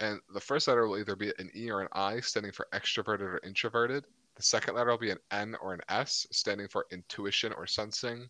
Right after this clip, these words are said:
The third will be an F or a T, standing for feeling or thinking. And the fourth will be a J or a P, standing for judging and perceiving. Before we talk about what we got as our results, we are gonna talk to you guys about some of the questions first. And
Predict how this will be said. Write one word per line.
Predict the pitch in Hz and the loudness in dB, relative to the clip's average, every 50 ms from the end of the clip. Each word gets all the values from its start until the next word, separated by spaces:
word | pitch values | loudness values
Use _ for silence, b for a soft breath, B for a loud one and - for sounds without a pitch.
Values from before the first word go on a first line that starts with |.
| _ _ | _ _
The | - - | -20 -12
third | - - 113 110 113 117 127 135 135 | -2 4 6 6 6 6 4 2 -2
will | 120 110 | -4 -4
be | 98 98 | -4 -4
an | 92 - - | -6 -4 -2
F | - 98 110 - - 110 | -2 -2 -2 -2 -2 0
or | 95 | 0
a | 92 | 0
T, | - - - - 139 170 170 | -2 -6 -6 -6 -6 -6 -4
standing | - - - 110 104 101 - | -6 -4 -4 -4 -6 -8 -12
for | - - | -14 -18
feeling | - - 113 107 107 104 104 | -16 -8 -4 -4 -2 -2 -4
or | 90 95 | -6 -8
thinking. | - - 113 117 120 - 139 139 147 147 _ b b b b b b b b b b _ _ - - | -6 -6 -6 -6 -6 -8 -8 -8 -8 -12 _ b b b b b b b b b b _ _ -12 -10
And | 113 107 | -8 -8
the | 101 | -8
fourth | - - - 120 123 127 - - | -8 -4 0 2 2 2 2 -2
will | 113 | -4
be | 110 113 101 | -2 -2 -2
a | 92 | -2
J | 87 95 - - 110 104 110 | -2 -2 0 4 4 4 6
or | 113 107 98 | 6 4 2
a | - | 0
P, | - - - 117 113 98 87 | -2 -8 -8 -6 -6 -6 -6
standing | - - - 85 90 92 | -6 -6 -6 -6 -8 -6
for | - 95 90 | -8 -8 -6
judging | 90 - 107 104 104 113 113 107 104 | 0 2 2 2 4 2 -4 -4 -6
and | 92 | -8
perceiving. | 95 95 92 - - 95 - - - - - - _ _ _ _ _ _ _ _ _ - - | -6 -4 -2 0 0 -2 -2 -6 -10 -16 -16 -20 _ _ _ _ _ _ _ _ _ -16 -8
Before | - 120 - - - 170 185 208 | -8 -8 -6 -2 4 6 6 6
we | 226 202 | 6 2
talk | - - 165 143 139 143 - | 0 4 4 4 4 4 0
about | 127 113 113 104 92 - - | 4 4 6 4 4 2 0
what | 101 113 107 104 | 2 2 2 2
we | 110 104 | 2 0
got | 104 101 98 | 2 2 2
as | 101 98 | 2 2
our | 104 95 | 2 2
results, | 92 90 92 - 85 92 104 117 - - - - - _ _ - - _ _ _ _ _ _ - | 2 2 0 0 0 0 -2 -2 -2 0 -2 -2 -2 _ _ -20 -20 _ _ _ _ _ _ -8
we | 120 - - _ - | -8 -8 -8 _ -2
are | - 101 120 127 131 139 | 4 6 8 10 8 8
gonna | 139 135 131 123 123 113 | 8 6 2 2 2 0
talk | - 131 110 117 117 - | 0 0 0 0 0 -4
to | 110 | -4
you | 98 | -2
guys | 98 92 85 80 90 - | 0 0 0 -2 -4 -2
about | 92 95 92 - | -2 2 2 2
some | - 120 | 2 2
of | 120 | 0
the | 120 | -2
questions | - - 143 175 - - - 82 85 - | 2 2 2 2 2 -2 -4 -4 -4 -4
first. | - - 78 73 85 - - - | -4 -2 -4 -4 -4 -6 -6 -6
And | 92 92 92 85 | -8 -10 -10 -12